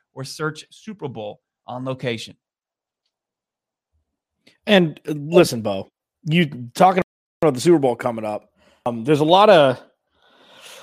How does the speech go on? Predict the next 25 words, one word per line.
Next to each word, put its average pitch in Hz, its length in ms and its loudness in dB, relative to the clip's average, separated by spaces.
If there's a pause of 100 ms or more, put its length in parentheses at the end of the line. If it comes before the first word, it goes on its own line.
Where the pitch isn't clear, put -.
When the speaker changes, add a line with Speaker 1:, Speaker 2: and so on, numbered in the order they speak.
(400)
Speaker 2:
a 165 80 6
lot 240 240 10
of 220 240 6
events 185 580 4
that 175 100 8
you 170 140 6
can 156 160 8
wager 170 280 6
some 156 160 -4
shekels 170 520 2
on 135 240 4
between 147 380 2
now 139 240 6
and 120 100 -4
then. 143 240 4
BetOnline 151 720 4
has 156 360 2
you 123 80 -4
covered, 123 640 -2
whether 143 240 4
it 123 120 -2
be 117 460 -2 (580)
N 165 140 2
F 131 200 -4
L, 92 280 -12